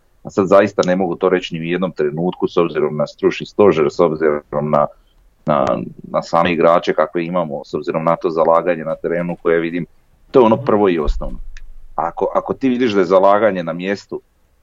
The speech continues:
Speaker 1: onda ja mislim da je zvižduku nema mjesta. Jer, e, šta ćeš, mislim, može se uvijek dogoditi loš rezultat, lošija igra, lo-, lošije situacije,
Speaker 2: Mhm.
Speaker 1: ali ako su dali sve od sebe,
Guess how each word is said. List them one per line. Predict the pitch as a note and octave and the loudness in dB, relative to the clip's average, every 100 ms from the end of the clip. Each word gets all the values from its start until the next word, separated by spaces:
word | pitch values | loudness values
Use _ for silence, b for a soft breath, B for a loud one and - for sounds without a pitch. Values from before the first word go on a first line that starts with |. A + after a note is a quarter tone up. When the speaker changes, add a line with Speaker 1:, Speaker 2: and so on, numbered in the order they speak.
| _ - | _ -10
Speaker 1:
onda | F#2 F2 | -6 -2
ja | D#2+ | -2
mislim | E2+ C#2+ | -4 -10
da | D2 | -8
je | C#2+ D2 | -6 -8
zvižduku | D2+ D#2 D#2+ D2+ | -8 -4 -2 0
nema | C#2+ C2 | 0 -2
mjesta. | B1 - - _ _ _ _ _ _ - | -4 -12 -20 _ _ _ _ _ _ -2
Jer, | E2 E2+ | 2 6
e, | E2 D#2+ - - _ _ _ _ _ _ - | 6 4 -2 -18 _ _ _ _ _ _ -6
šta | - A2+ | 2 2
ćeš, | - - - | 2 -8 -10
mislim, | F#2 - G#2 | -8 -4 2
može | A2 G2+ | 2 4
se | B2 | 4
uvijek | A2+ | 2
dogoditi | F#2 G2 G2+ E2+ | 2 2 2 2
loš | F#2 - | 0 0
rezultat, | D#2 F2 E2 F2+ | -4 -4 2 2
lošija | - E2+ - F2 | 2 -2 0 -2
igra, | D#2 D#2 D2+ | 0 2 4
lo-, | C#2+ D#2+ D2+ D2 D#2+ D#2 D#2 | 4 2 0 -2 -6 -8 -2
lošije | F2 - F2 | 0 2 2
situacije, | - - E2 D#2+ - | 0 2 4 4 2
Speaker 2:
Mhm. | - - - - | -2 -18 -20 -4
Speaker 1:
ali | C#2 | 0
ako | D#2 | 0
su | - | -2
dali | E2 F2+ F#2+ | 0 2 2
sve | - | -2
od | F2+ F2 | -4 -4
sebe, | A2+ E2+ | -4 -4